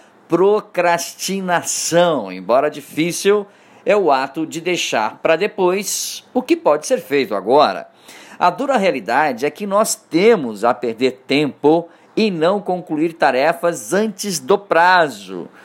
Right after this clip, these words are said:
O problema é que isso reduz nossa produtividade, já que trabalhar muitas horas não quer dizer produzir durante muitas horas. Assim, mesmo tendo tempo para executar alguns projetos,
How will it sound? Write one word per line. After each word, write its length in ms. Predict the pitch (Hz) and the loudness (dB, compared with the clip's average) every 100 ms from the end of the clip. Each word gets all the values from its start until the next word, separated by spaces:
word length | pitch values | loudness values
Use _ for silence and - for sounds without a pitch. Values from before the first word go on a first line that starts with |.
| - - | -20 -2
O 120 | 226 | 0
problema 460 | 247 220 175 226 233 | 2 2 2 0 0
é 180 | 214 | -2
que 200 | 208 208 | -4 -6
isso 260 | 226 202 240 | -6 -4 -4
reduz 800 | 170 202 143 110 190 277 226 123 | 0 -2 -2 -6 -2 0 -2 -4
nossa 400 | 120 117 - 113 | -2 -2 -2 -4
produtividade, 960 | 117 117 110 117 110 104 101 113 135 185 - - | 0 -2 -2 -6 -6 -2 0 0 -2 -14 -20 -12
já 180 | 247 240 | 0 0
que 140 | 240 | 0
trabalhar 360 | 226 220 196 185 | -4 -2 0 -2
muitas 380 | 175 196 185 156 | -4 -2 0 0
horas 220 | 165 175 | -2 -2
não 120 | 240 | -4
quer 460 | 254 160 185 196 127 | 0 4 6 4 0
dizer 600 | 110 185 101 107 127 147 - | -8 -6 -4 -2 -4 -4 -4
produzir 600 | 202 202 202 110 160 165 | -4 -2 -8 -4 -4 -4
durante 460 | 165 147 123 120 170 | -4 -2 -2 -4 -8
muitas 720 | 143 151 175 190 147 117 113 | -6 -2 0 0 0 -4 -2
horas. 500 | 107 98 85 - - - - - | -4 -4 -8 -16 -18 -20 -20 -2
Assim, 440 | - 220 226 262 - _ - | 0 0 -2 -6 -10 _ -12
mesmo 340 | 165 220 208 202 | 0 0 2 -2
tendo 560 | 208 190 165 143 131 101 _ | -2 -2 -6 -6 -6 -6 _
tempo 440 | - 208 226 - 131 | 2 4 0 -4 -2
para 260 | - 139 | 2 2
executar 600 | 131 127 165 147 - 151 | 0 -4 -8 -4 0 2
alguns 560 | 135 127 113 110 311 - | 2 0 -4 -2 -2 -2
projetos, 840 | 170 135 151 196 202 101 92 - | -4 -2 2 0 0 -8 -14 -16